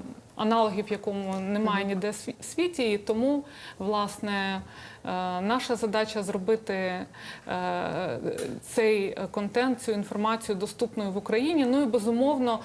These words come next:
Speaker 1: насичувати журнал українським матеріалом. І українські матеріали у нас будуть,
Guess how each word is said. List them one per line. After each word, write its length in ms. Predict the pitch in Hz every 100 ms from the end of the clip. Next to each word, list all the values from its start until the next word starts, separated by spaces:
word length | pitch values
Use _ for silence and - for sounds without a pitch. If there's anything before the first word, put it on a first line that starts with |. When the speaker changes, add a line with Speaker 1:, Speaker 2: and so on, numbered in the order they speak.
| - -
Speaker 1:
насичувати 580 | 220 247 277 247 226 233
журнал 340 | 220 233 220
українським 520 | 214 240 226 - 220
матеріалом. 640 | 196 190 208 277 339 302 262 - -
І 400 | - 196 185 185
українські 500 | - 202 233 233 220
матеріали 440 | 202 220 208 196
у 60 | 185
нас 220 | 185 175
будуть, 420 | 175 254 254 247